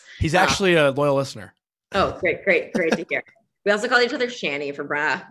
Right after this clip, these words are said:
Speaker 2: Brendan Shanahan 'cause we loved
Speaker 1: Uh-huh.
Speaker 2: him as a Ranger in his, like, one year stint.
Speaker 1: He was good, though.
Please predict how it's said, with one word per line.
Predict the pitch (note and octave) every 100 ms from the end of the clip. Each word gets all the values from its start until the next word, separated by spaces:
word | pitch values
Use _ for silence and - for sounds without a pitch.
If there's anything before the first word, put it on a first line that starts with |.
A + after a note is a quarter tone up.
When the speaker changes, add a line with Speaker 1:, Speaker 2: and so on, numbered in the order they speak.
| -
Speaker 2:
Brendan | F3+ F#3 F#3
Shanahan | F#3 E3+ D3+ D#3 C#3+ D3
'cause |
we | E3+ D3
loved | D3 A2
Speaker 1:
Uh-huh. | -
Speaker 2:
him |
as | - -
a |
Ranger | C3+ C#3 D3+ C#3+
in | D3+
his, | D3 C#3+ _ _
like, | - - -
one | D3+ D3
year | C3+ B2+
stint. | - C3+ D#3 - _ _ _ _
Speaker 1:
He | B2+
was | B2+
good, | G#2 A#2
though. | G#2+